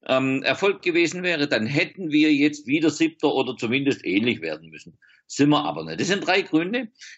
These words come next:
die ich stark kritisiere und deshalb fordere ich den Rücktritt von Dietrich, weil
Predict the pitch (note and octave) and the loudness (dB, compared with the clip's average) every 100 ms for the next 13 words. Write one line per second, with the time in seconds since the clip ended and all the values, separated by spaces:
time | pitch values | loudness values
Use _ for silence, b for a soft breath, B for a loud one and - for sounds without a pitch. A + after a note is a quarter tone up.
0 | - D3+ D#3+ C#3+ - D3 F#3+ - D#3+ C#3+ | 0 2 2 0 2 0 0 2 2 4
1 | C#3 E3 F#3+ F#3 D#3 C#3 D3+ D3 C#3+ - | 0 0 2 2 2 2 2 2 0 0
2 | - C#3+ E3+ F3 F3 E3 D3+ G#3+ - B | 0 2 2 -2 -2 -2 -2 -4 -10 B
3 | B B B C#3+ C#3+ C#3 C3+ - B2 E3 | B B B 2 2 2 -2 -4 0 0
4 | - F3+ F#3 - C#3+ B2+ B2+ C3 - C#3 | 0 -2 -2 -4 0 0 0 -4 -6 -4
5 | A2+ G#3 - A3+ - - - - G#2 A#2+ | -2 -2 2 2 0 -18 -20 -12 -2 2
6 | C#3+ E3+ F3 F3 | 4 4 4 2